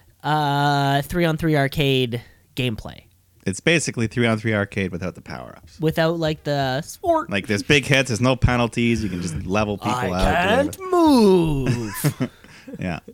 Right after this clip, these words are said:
Speaker 1: Little,
Speaker 2: Little goalie.
Speaker 1: little goalie. <laughs>
Speaker 2: Yeah, that was a great game.
Speaker 1: <laughs> That, one of the best hockey games.
Speaker 2: And if you do pre-order it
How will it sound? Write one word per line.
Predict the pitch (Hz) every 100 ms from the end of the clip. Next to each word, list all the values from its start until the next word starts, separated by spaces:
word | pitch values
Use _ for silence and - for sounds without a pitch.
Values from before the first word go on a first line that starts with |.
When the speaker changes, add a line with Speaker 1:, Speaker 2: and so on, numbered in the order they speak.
| -
Speaker 1:
Little, | - - -
Speaker 2:
Little | -
goalie. | 170 165 147 -
Speaker 1:
little | 269 240 220
goalie. | 214 208 202 190 180 165 151 127 147 330 - -
<laughs> | - -
Speaker 2:
Yeah, | - - 80
that | 76
was | 90
a | 85
great | 82 78
game. | - 73 71
Speaker 1:
<laughs> | 180 - 226 -
That, | 202 320
one | - 196 294
of | 453 349
the | 294
best | 143 175 175 -
hockey | - 165 185 151
games. | 120 113 107 101 98 - _ _ - - - -
Speaker 2:
And | 107 127
if | 127
you | 143
do | 127 151 175
pre-order | - 156 180 170 120 107
it | 101 104